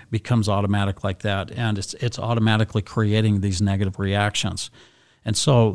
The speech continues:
what we wanna do is we wanna disrupt those automatic patterns. And so the heavy breathing is part of that technique. So,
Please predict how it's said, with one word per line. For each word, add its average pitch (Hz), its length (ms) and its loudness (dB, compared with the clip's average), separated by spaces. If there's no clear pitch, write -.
what 143 160 2
we 180 100 8
wanna 151 260 8
do 123 220 6
is 107 140 2
we 127 80 6
wanna 135 260 6
disrupt 123 800 2
those 110 200 4
automatic 107 500 2
patterns. 110 520 0
And 113 140 0
so 120 220 2
the 104 240 -4
heavy 135 280 2
breathing 113 520 2
is 110 220 -4
part 131 340 0
of 113 80 2
that 101 220 -2
technique. 101 540 -2
So, 110 320 0